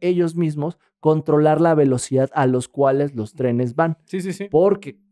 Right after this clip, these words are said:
Speaker 1: a ustedes les ha pasado, si han viajado en el metro.
Speaker 2: Sí, porque el piloto automático va fallando incluso, o sea, y es
Speaker 1: Sí.
Speaker 2: que además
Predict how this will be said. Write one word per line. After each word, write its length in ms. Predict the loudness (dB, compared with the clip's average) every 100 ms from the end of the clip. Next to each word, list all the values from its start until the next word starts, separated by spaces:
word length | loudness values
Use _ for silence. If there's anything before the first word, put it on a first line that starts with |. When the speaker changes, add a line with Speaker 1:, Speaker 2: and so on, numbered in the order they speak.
| _ -4
Speaker 1:
a 120 | -4
ustedes 280 | -2 0 0
les 120 | 0
ha 100 | -2
pasado, 240 | -2 -2
si 80 | -2
han 80 | -2
viajado 240 | 2 2
en 80 | 2
el 100 | 2
metro. 340 | 0 0 -2 -4
Speaker 2:
Sí, 100 | -4
porque 240 | -4 -6
el 60 | -6
piloto 260 | -8 -6
automático 460 | -6 -6 -6 -8 -6
va 140 | -6
fallando 440 | -6 -8 -6 -6 -6
incluso, 460 | -8 -10 -12 -14
o 40 | -16
sea, 240 | -14 -10
y 120 | -4
es 60 | 0
Speaker 1:
Sí. 60 | 0
Speaker 2:
que 40 |
además 320 | 0 -2 -6